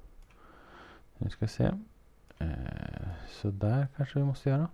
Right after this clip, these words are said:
Varför fungerar inte det här då? Vi ska se.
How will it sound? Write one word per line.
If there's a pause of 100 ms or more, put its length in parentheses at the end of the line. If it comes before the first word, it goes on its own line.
(1400)
Varför (140)
fungerar
inte
det
här
då? (680)
Vi
ska
se.